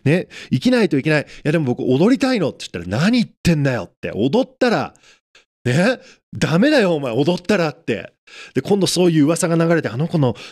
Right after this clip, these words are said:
ね、あの子のね、子供って踊りたいらしいよ。うわー、何々さんに話しちゃダメよ。危ない、危ない」とか言って。で、今度侍の偉い人が、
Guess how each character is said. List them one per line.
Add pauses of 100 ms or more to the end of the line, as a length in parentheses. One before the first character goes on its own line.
ね、
あ
の
子
の
ね、
子
供
っ
て
踊
り
た
い
ら
し
い
よ。
う
わ
ー、
何
々
さ
ん
に
話
し
ち
ゃ
ダ
メ
よ。
危
な
い、
危
な
い」
と
か
言
っ
て。
で、
今
度
侍
の
偉
い
人
が、